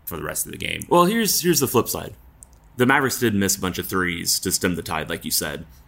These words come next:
Speaker 2: If the Mavericks' twenty of forty-three three-point shooting, uh, in game four was equally distributed across the entire game,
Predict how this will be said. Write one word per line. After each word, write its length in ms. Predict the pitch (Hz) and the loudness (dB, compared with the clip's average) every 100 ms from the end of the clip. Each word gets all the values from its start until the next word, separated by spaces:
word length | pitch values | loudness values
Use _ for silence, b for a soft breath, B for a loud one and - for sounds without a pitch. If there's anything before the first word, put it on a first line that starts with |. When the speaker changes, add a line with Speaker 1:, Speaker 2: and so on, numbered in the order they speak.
| B B B - | B B B -4
Speaker 2:
If 140 | 113 | 0
the 60 | 120 | 2
Mavericks' 600 | 123 151 151 - - - | 2 2 2 2 0 0
twenty 320 | - 143 135 | -2 4 6
of 100 | 117 | 6
forty-three 920 | - 113 107 90 98 95 92 90 87 87 - - | 4 2 2 0 0 0 0 0 0 -4 -12 -4
three-point 360 | 104 98 107 - | 0 2 0 2
shooting, 480 | - 87 78 82 - - - - - | 0 0 -2 -8 -12 -20 -20 -20 2
uh, 240 | 90 85 87 | 4 4 4
in 240 | 104 101 95 | 2 2 4
game 220 | 92 92 | 2 0
four 420 | 92 82 - - - | -2 -4 -4 -8 -4
was 380 | - 98 - - - - - | 0 2 2 -2 -8 -16 0
equally 440 | 170 170 139 113 | 2 4 4 6
distributed 680 | 92 - 98 85 82 80 76 | 4 0 0 -2 -2 -4 -4
across 320 | 101 117 - | 0 2 2
the 100 | - | 0
entire 420 | 85 78 117 117 90 | -2 0 2 2 0
game, 340 | 85 67 | -4 -8